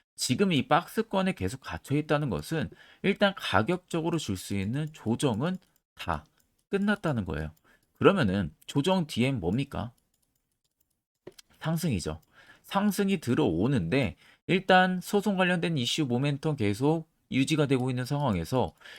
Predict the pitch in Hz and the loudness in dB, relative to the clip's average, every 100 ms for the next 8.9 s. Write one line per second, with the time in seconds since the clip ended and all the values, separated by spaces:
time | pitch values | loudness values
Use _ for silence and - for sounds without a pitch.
0 | - 117 156 185 190 208 208 208 170 127 | -4 2 6 6 4 0 0 0 2 2
1 | 92 82 80 76 _ _ _ _ _ _ | 2 0 -2 -4 _ _ _ _ _ _
2 | 190 190 190 220 180 101 113 156 165 _ | -4 0 2 2 0 0 0 -2 -4 _
3 | _ _ _ _ _ _ _ - 98 - | _ _ _ _ _ _ _ -6 -2 -2
4 | 92 127 147 - - 98 101 95 117 143 | -2 -2 -4 -4 -2 0 2 0 -2 -4
5 | 92 123 - 92 175 180 185 - - 101 | -4 -4 -6 -6 -6 -2 -4 -4 -2 -2
6 | 123 - 101 147 165 - - 101 113 117 | -2 -2 -2 -2 -4 -8 -2 -2 0 -2
7 | 127 135 - 131 78 - _ _ _ 123 | 0 -2 0 -2 -2 -6 _ _ _ 2
8 | 170 226 180 - 175 123 90 113 | 6 6 6 0 0 0 2 0